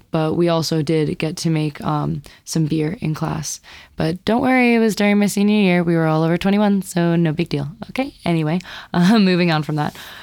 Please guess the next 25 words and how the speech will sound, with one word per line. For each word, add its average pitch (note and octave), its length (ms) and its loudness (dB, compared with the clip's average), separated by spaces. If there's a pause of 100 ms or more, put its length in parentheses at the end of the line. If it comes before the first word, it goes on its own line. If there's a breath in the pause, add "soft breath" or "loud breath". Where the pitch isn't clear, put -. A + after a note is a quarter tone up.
(180 loud breath)
Uh, D#3 260 0
anyway, F3+ 380 2 (920)
um, E3+ 400 2
so F3 200 0
I F#3+ 160 0
did, A3+ 300 2
uh, D#3+ 500 -2
not F#3 240 2
only G#3 180 2
did F3+ 140 0
I D#3+ 60 0
take E3 300 -2
a, D#3+ 140 -4 (140)
a - 120 -2 (100)
lot D#3 240 0
of D3+ 80 -2
classes D3 580 -2
with D3 280 -2
my D3 240 0
advisor, D3 640 -2
Doctor D3+ 280 -2
Niesenbaum, D3+ 400 -2 (380 loud breath)
really E3 180 0
small D3+ 240 0
school. D3 380 -4